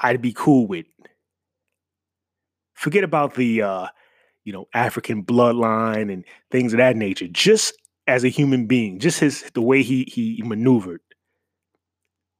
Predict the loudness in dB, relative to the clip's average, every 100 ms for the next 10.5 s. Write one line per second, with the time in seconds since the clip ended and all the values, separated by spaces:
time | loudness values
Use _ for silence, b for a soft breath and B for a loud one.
0 | _ _ _ _ _ _ _ _ _ _
1 | -2 2 2 2 4 2 4 2 4 4
2 | 2 2 -2 -4 -4 -6 -8 -8 -8 -2
3 | 0 0 0 0 0 -4 -4 -4 -4 -8
4 | -14 -20 _ _ _ _ _ _ _ _
5 | _ _ _ _ _ _ _ _ _ -2
6 | 0 0 -2 -4 -12 -14 -14 _ _ _
7 | _ _ _ _ _ _ _ _ _ _
8 | _ -2 0 2 2 2 4 4 4 2
9 | 0 -2 -8 _ _ _ -16 -12 -4 0
10 | 0 -2 -8 -6 -8